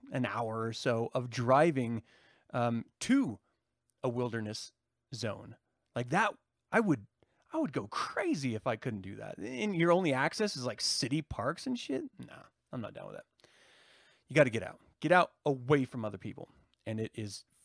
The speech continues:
fucking therapeutic. At least it is for me. Um, all right, just so you guys know, the autumn equinox is Tuesday, September twenty-second. So if you're not gonna do anything for it, that's fine. I'm not either. But the next weekend, I may be. I was actually going to be doing a ritual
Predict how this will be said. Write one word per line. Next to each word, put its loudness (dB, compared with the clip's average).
fucking -6
therapeutic. -8
At -4
least -6
it -8
is -14
for -18
me. -16
Um, -6
all 8
right, 8
just -2
so 0
you 2
guys 8
know, 8
the -4
autumn 10
equinox 2
is -4
Tuesday, 2
September -4
twenty-second. -2
So 0
if 0
you're 0
not 6
gonna 0
do 2
anything 2
for 4
it, -2
that's -2
fine. -2
I'm -6
not 0
either. -2
But -2
the -8
next -2
weekend, -2
I -2
may 0
be. -14
I 2
was 8
actually 4
going 2
to -4
be 0
doing 0
a -2
ritual -6